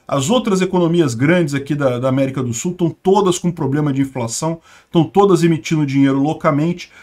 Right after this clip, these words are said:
ou seja, você tem um problema que não tem como fechar a conta. Uma coisa é, se você tem um continente inteiro com alguns probleminhas, alguns países pequenos que têm problema, como é o caso da Europa. Mesmo assim, lá, vocês lembram, né? Teve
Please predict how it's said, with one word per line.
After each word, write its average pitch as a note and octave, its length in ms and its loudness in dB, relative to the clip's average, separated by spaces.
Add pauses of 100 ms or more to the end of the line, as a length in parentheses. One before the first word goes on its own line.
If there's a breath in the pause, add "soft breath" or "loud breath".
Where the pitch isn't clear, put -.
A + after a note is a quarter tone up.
(160 loud breath)
ou G#3+ 140 0
seja, D3 400 2
você D#3+ 240 -4
tem G3 240 -2
um G#3 60 4
problema G#3 500 2
que A3+ 280 -2
não A#3 200 2
tem A#3 160 0
como A3+ 220 2
fechar A#3+ 320 -4
a A#3 40 -4
conta. G#3 440 -4 (240 soft breath)
Uma A3 180 6
coisa B3+ 540 0
é, F3+ 180 4
se D#3+ 140 -6
você D#3+ 200 -4
tem G3+ 120 0
um G#3 80 2
continente F#3+ 680 -2
inteiro A3 400 0
com A#3 200 2
alguns A3 420 2
probleminhas, A3 880 4 (320 loud breath)
alguns F3 340 4
países G3 480 4
pequenos G3+ 600 0
que G#3 100 -2
têm F#3+ 180 0
problema, E3+ 480 2
como D3 180 -2
é - 20 0
o D#3 60 -2
caso D#3+ 260 -2
da E3+ 40 2
Europa. C3+ 220 0
Mesmo D4+ 240 0
assim, E4+ 300 -4
lá, A#3+ 180 2
vocês E4+ 260 -8
lembram, C#4+ 280 -2
né? E3 80 -2
Teve F#3+ 320 -4